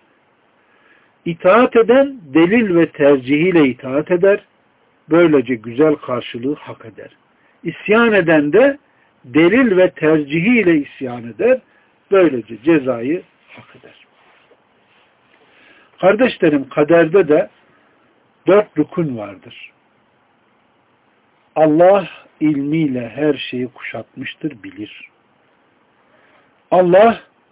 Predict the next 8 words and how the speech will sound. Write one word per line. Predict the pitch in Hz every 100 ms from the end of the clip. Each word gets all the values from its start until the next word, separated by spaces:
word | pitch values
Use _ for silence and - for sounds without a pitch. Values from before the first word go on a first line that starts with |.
| _ _ _ _ _ _ _ _
olacak | 160 190 220 240 254 -
her | 302 339
şeyi | - 202 202 240
göklerde | 151 165 165 180 180 175 165 247 277 277 _ _ _ _ _
yeri | 123 156 170 170
yaratmadan | 151 160 185 - 156 151 185 214 202 _ _ _
elli | 160 165 180 233 180
bin | 175 147